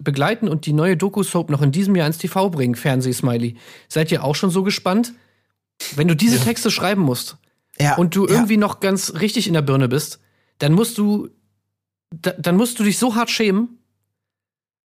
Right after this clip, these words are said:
Speaker 1: äh, dafür und einfach,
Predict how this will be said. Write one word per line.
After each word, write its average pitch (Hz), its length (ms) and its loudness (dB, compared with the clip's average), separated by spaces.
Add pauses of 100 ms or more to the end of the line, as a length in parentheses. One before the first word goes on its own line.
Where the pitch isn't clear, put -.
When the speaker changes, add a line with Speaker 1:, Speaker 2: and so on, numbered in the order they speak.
(100)
Speaker 1:
äh, 175 460 0 (220)
dafür 165 600 -2
und 175 360 0
einfach, 185 520 -4